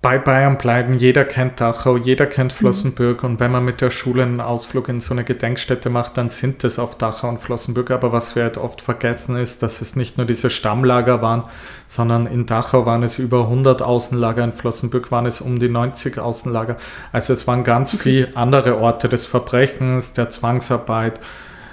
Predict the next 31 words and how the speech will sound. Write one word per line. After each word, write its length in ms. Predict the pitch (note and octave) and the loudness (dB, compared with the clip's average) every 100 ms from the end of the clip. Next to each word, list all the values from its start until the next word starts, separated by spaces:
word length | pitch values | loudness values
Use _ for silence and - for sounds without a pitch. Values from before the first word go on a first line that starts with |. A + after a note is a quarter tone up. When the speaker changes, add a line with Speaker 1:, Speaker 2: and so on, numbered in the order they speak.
| - - | -20 -2
Speaker 1:
des 120 | B2+ | 0
Schreckens, 760 | - B2 C3+ - C3 C3 B2 - | 2 2 2 2 2 2 0 0
des 220 | B2+ - | -2 0
Todes 480 | B2+ A#2+ B2 A#2 - | 0 2 2 0 -2
und, 460 | B2+ B2 B2 - - | -2 0 0 -2 -2
ähm, 300 | B2 B2 A2+ | -2 0 -2
diese 340 | C3+ C3 C3+ | 0 4 4
Orte 240 | C3 - - | 4 4 2
sind 220 | C#3 C3+ | 4 2
halt 160 | C3 | 2
einfach 400 | C3 B2+ - C3+ | 2 2 2 2
oft 220 | C3 - - | 2 -2 -2
vergessen 500 | C#3 D3 E3+ F3+ C3+ | 0 2 2 2 2
worden 160 | A#2 | 2
nach 240 | A#2 A2+ - | 2 0 -2
fünfundvierzig. 840 | - A2+ A#2 A2+ A#2+ A2 - - | -4 -4 -4 -4 -4 -4 -4 -6
Das 180 | A#2+ - | -8 -8
hat 160 | A2+ A#2+ | -4 -4
etwas 400 | A#2+ - - B2+ | -4 -4 -4 -4
mit 180 | A#2 | -2
der 160 | A#2+ A#2 | -2 0
Aufarbeitungsgeschichte 1120 | B2 B2 C3+ B2+ - B2+ - A#2+ - A#2+ - | 0 2 2 2 0 -2 -2 -6 -2 -4 -4
von 220 | - A#2 | -6 -2
Deutschland 480 | B2+ C3 C#3+ D3 C3+ | 2 2 2 -2 -2
zu 160 | - C3+ | -4 -6
tun, 320 | - C3+ C3 - - - - | -4 -4 -4 -10 -18 -18 -8
aber 500 | A2 A#2 A#2 B2 A#2 | -2 0 4 4 2
auch 380 | A#2 B2 - - - - | 2 0 -2 -10 -14 -4
nicht 320 | C#3 C3 - | -2 -2 0
in 80 | A#2+ | 4
jedem 240 | A#2+ | 4